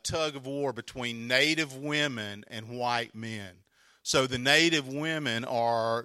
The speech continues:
the, you know, Alaskan women who have lived there and ha-, li-, worked in whaling industry. So they destroy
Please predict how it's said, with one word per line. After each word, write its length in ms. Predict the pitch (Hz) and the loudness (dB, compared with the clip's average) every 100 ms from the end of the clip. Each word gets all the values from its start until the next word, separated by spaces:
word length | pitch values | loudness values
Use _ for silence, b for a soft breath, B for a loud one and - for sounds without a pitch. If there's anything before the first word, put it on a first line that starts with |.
| 123 | -4
the, 400 | 131 120 117 127 | -2 -2 -4 -8
you 200 | 151 143 | -6 -4
know, 160 | 117 123 | -4 -4
Alaskan 880 | 123 127 123 135 - - 135 123 123 | 0 4 4 4 2 -4 -6 -6 -2
women 400 | 120 117 113 110 | -2 0 -4 -6
who 340 | 131 117 113 B B B B | -4 -4 -6 B B B B
have 220 | 131 120 117 139 | 0 0 -8 -16
lived 600 | 143 135 151 165 143 120 | -14 -6 -2 -2 -2 -2
there 440 | 123 120 120 123 | 0 2 0 -4
and 380 | 131 123 123 127 - | -4 -4 -6 -8 -12
ha-, 300 | 131 139 131 - | -2 2 2 2
li-, 420 | 131 143 170 147 | -4 -4 -4 -4
worked 320 | 139 170 165 | 2 2 4
in 240 | 139 139 131 | 0 -2 0
whaling 640 | 151 180 190 185 131 117 127 | 4 4 4 0 -4 -6 -6
industry. 800 | 117 113 107 104 - 104 98 - B B B | -6 -4 -6 -8 -8 -12 -14 -18 B B B
So 340 | - 170 143 127 B B 120 | 0 4 4 2 B B -2
they 500 | 170 196 214 202 165 _ 135 | 4 6 4 0 -6 _ -6
destroy 1120 | 160 151 - - 190 202 208 185 139 113 120 | 0 4 4 2 4 8 8 8 6 4 -2